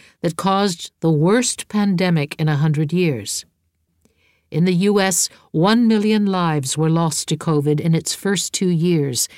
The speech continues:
and many of the people hardest hit were those we call essential workers. Not just those in the healthcare and medical professions, who were, of course, on the front lines, but the public-facing workers who keep our world functioning.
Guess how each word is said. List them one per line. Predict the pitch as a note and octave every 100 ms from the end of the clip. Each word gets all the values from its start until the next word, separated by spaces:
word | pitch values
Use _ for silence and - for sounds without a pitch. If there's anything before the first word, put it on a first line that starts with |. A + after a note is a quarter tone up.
| - - -
and | F#3+ F#3+
many | A3+ C#4+
of | C4 A3
the |
people | F#3+ A3 G3+ F#3
hardest | E3+ A3 A3+ F#3 - -
hit | A#3 - - _ _ - _
were | A3
those | A3 A3+ A#3+ -
we | A3 G#3+
call | - F#3 F3+ F3 - _
essential | C3+ - F#3+ F3 E3+ E3+ D#3
workers. | D#3 D3+ C#3+ A2+ A2+ - - _ _ _ _ _
Not | D#3 F#3 C4
just | - D#4 -
those | A#3+ A#3 F3
in | G3
the | F3+
healthcare | D3 G3+ A3 - G3 F3+ E3
and | D3+ D#3+
medical | F3+ A3 A3 D#3+
professions, | D3 - C3 - A#2+ B2 - - - _
who | F3
were, | F3 D#3
of | C#3
course, | - G#3+ F3 D#3
on | C#3+
the |
front | C3+ E3 D#3
lines, | D3+ D#3+ C3+ A#2 A2 - _ _ - - _
but | G3 F#3+
the | G#3
public-facing | - B3+ A#3+ B3+ - G#3+ G3+ E3+ G3 F#3
workers | E3 E3+ E3 E3 D#3 - - -
who | - F3
keep | - F#3+ F3
our | E3+
world | E3 D3+ E3 D#3
functioning. | - F3 F3 - C3 A2 G2+